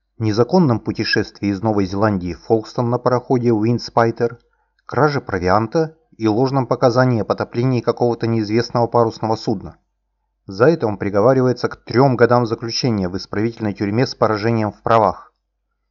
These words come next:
Но принимая во внимание чистосердечное признание подсудимого –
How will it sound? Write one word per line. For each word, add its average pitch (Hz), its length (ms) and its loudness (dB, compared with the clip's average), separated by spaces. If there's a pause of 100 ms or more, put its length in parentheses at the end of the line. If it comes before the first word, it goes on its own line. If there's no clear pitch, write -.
(300)
Но 107 100 -2
принимая 127 400 0
во 117 100 4
внимание 110 460 0
чистосердечное 110 840 -4
признание 95 480 -2
подсудимого – 120 720 -2